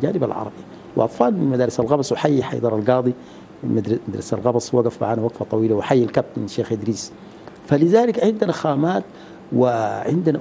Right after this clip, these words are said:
أسر يعني مهتمة اهتمام شديد وقادرة أنه الطفل ده طالما ماشي اليابان. وعندنا في إسبانيا ألفين وعشرة مشينا مايوركا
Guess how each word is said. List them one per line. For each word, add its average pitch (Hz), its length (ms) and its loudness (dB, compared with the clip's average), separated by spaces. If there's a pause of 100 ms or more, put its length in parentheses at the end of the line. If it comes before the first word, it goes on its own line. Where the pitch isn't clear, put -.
أسر 175 240 2 (420)
يعني 123 200 0
مهتمة 190 520 4
اهتمام 175 380 -2
شديد 208 320 0 (160)
وقادرة 220 520 2
أنه 220 120 2
الطفل 196 360 0
ده 202 80 2
طالما 180 300 2
ماشي 170 260 0
اليابان. 113 440 0 (580)
وعندنا 120 420 4
في 120 120 -2
إسبانيا 123 420 0
ألفين 127 260 0
وعشرة 127 280 -2
مشينا 120 300 0
مايوركا 117 460 -2